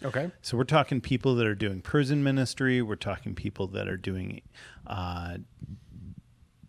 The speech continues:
Speaker 2: support to churches in local areas. Uh, we have people that are going overseas for missions. Uh,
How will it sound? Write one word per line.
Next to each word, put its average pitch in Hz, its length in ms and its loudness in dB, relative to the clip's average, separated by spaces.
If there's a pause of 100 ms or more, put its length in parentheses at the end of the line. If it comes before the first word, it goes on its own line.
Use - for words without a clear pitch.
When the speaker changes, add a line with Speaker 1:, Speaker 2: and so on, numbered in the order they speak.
(760)
Speaker 2:
support - 720 0
to - 140 -4
churches 131 720 4
in 113 640 -4 (180)
local 117 420 2
areas. 120 640 4 (380)
Uh, 95 320 -4
we 113 140 -4
have 98 320 -6
people 104 580 0
that 101 400 -2
are 104 260 2
going 107 400 4 (280)
overseas 120 600 8
for - 180 -2
missions. 135 680 2 (500)
Uh, 101 460 -2